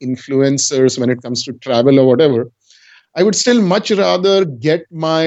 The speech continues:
exposure or information through them than through travel agencies or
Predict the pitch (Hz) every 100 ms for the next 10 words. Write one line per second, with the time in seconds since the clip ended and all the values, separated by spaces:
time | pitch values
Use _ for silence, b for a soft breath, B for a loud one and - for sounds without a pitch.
0 | 165 - - - 151 156 151 139 135 147
1 | 143 147 143 151 139 123 139 156 147 139
2 | 139 - 139 135 - 139 127 139 131 123
3 | 123 123 127 117 117 113 113 110 110